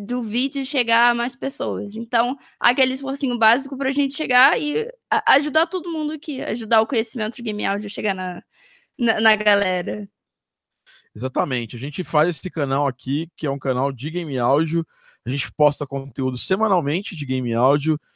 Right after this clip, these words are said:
Speaker 2: conteúdo de valor mesmo. A gente tá aqui compartilhando nosso conhecimento com, com a galera. E o que a gente pede?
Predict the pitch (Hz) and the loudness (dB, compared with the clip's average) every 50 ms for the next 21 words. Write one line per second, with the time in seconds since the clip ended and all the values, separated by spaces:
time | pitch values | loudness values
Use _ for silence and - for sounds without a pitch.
0 | _ _ _ _ - 160 160 - 170 160 185 190 226 202 226 226 226 285 254 185 | _ _ _ _ -4 -2 2 4 4 4 2 0 -4 -4 -2 2 4 6 6 8
1 | 147 147 165 196 175 147 135 135 147 165 170 175 156 139 131 135 143 143 - - | 8 8 8 8 6 6 6 6 4 4 4 2 0 0 0 0 -2 -2 0 0
2 | - 151 139 - - 151 160 - - 156 - 160 160 - - 147 139 147 160 165 | 0 0 0 -2 -6 -8 -6 -6 -6 -4 -2 -2 -2 -2 -4 -4 -2 -2 -2 -2
3 | 160 160 151 - - 156 151 151 - - 139 127 127 139 151 - _ - 156 143 | -4 -6 -6 -6 -4 -4 -4 -4 -4 -4 -4 -4 -4 -4 -6 -8 _ -10 -10 -8
4 | 139 131 - _ _ _ _ _ _ - 131 131 131 135 131 131 131 143 175 196 | -8 -10 -12 _ _ _ _ _ _ -4 -2 2 4 6 6 6 8 6 6 6
5 | 214 202 - _ - _ - 262 247 285 220 - 254 254 240 247 247 240 - - | 4 0 -2 _ -20 _ -6 -2 -2 0 2 2 4 4 4 4 2 0 -2 0
6 | - 175 143 127 120 113 107 113 | 4 6 6 6 6 2 -2 -10